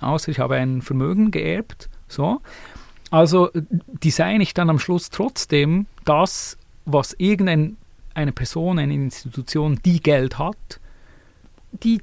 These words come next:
Speaker 2: die Interessen bestimmen kann dann
Speaker 1: genau,
Speaker 2: dafür.
Speaker 1: mir
Speaker 2: Ja.
Speaker 1: Geld gibt, um, um X Y zu...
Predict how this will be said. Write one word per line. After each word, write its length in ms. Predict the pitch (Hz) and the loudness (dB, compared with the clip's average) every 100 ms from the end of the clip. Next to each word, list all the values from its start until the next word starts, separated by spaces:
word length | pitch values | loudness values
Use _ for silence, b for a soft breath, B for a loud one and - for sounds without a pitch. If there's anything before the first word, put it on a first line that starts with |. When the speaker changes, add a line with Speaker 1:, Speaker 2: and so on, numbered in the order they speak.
| - | -2
Speaker 2:
die 80 | |
Interessen 420 | 220 185 202 - 214 | -2 0 -2 0 -2
bestimmen 460 | 196 - 196 202 | -2 -2 0 0
kann 260 | 185 160 160 | -2 -6 -6
dann 140 | 143 | 0
Speaker 1:
genau, 260 | 156 160 - | 4 4 2
Speaker 2:
dafür. 160 | 190 | -2
Speaker 1:
mir 280 | 160 165 180 | 4 6 6
Speaker 2:
Ja. 60 | 190 | 4
Speaker 1:
Geld 340 | 139 143 - | 4 4 2
gibt, 300 | 147 143 - | -2 -2 -2
um, 220 | 143 135 143 | -4 -2 -2
um 300 | 139 135 131 | -2 -2 -2
X 240 | - 143 - | -2 -2 -2
Y 500 | 143 - 135 127 127 | -4 -2 -2 -2 -4
zu... 260 | - 120 | -4 -6